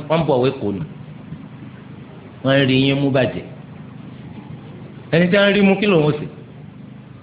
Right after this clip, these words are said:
Ẹ dáhùn. Yọ gba ara rẹ̀ lẹ̀. Nísìnyí wọ́n kàn lè kóra wọn wá kí wọ́n wá ṣọ́ọ̀pù yín.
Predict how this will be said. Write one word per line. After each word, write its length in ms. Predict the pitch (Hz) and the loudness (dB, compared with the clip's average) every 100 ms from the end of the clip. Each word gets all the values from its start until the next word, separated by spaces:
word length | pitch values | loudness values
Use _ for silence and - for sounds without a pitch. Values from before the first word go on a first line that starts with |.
| - - - - | -20 -20 -20 -4
Ẹ 180 | 147 127 | 0 2
dáhùn. 280 | 120 151 113 - - - - - - - - - - - - | 2 2 0 -8 -14 -18 -18 -18 -18 -18 -18 -18 -18 -16 -4
Yọ 200 | 123 196 | 0 2
gba 140 | 147 | 2
ara 220 | 139 139 | 2 2
rẹ̀ 120 | 135 139 | 2 2
lẹ̀. 180 | 120 85 - - - - - - - - - - - - - - - - | 0 -4 -12 -18 -20 -18 -18 -18 -18 -18 -18 -20 -20 -20 -20 -20 -20 -4
Nísìnyí 280 | 185 190 170 | 0 2 2
wọ́n 160 | 185 | 2
kàn 140 | 185 151 | 2 2
lè 60 | |
kóra 300 | 139 139 160 | 0 2 2
wọn 160 | 151 151 | 4 4
wá 100 | 160 | 2
kí 120 | 160 | 2
wọ́n 120 | 165 165 | 2 2
wá 100 | 160 | 2
ṣọ́ọ̀pù 320 | 160 165 127 | 2 0 0
yín. 180 | 127 135 | -2 -4